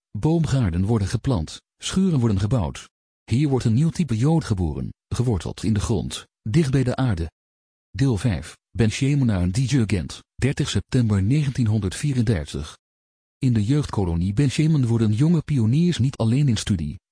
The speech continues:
maar ook in werk getraind. Ze ploegen het land, verzorgen vee en marcheren met discipline. In hun ogen schittert de geest van de toekomst. Deel zes, de Jezreelebenen, één oktober negentienhonderdvierendertig.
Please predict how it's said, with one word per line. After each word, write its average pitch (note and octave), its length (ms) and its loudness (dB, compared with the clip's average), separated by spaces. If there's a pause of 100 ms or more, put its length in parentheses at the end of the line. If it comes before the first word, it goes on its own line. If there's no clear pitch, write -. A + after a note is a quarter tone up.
maar A2+ 220 2
ook F2 240 -2
in A2 120 0
werk C3+ 200 0
getraind. A2 540 -2 (420)
Ze A#2+ 140 2
ploegen B2+ 340 0
het F2+ 100 -2
land, C2 320 -6 (160)
verzorgen A2+ 580 0
vee C3+ 280 0
en C3+ 80 0
marcheren A2 500 0
met A#2+ 100 2
discipline. G2+ 580 -2 (340)
In A2+ 160 2
hun F#2+ 140 2
ogen A2 260 0
schittert D3 340 -2
de G2+ 80 2
geest C#3 300 0
van B2+ 140 0
de A#2+ 80 -2
toekomst. - 540 -4 (600)
Deel A#2+ 220 0
zes, G#2+ 400 -2 (120)
de A#2+ 200 0
Jezreelebenen, A2 720 2 (140)
één C#3 240 2
oktober A2 520 2
negentienhonderdvierendertig. A2 1500 0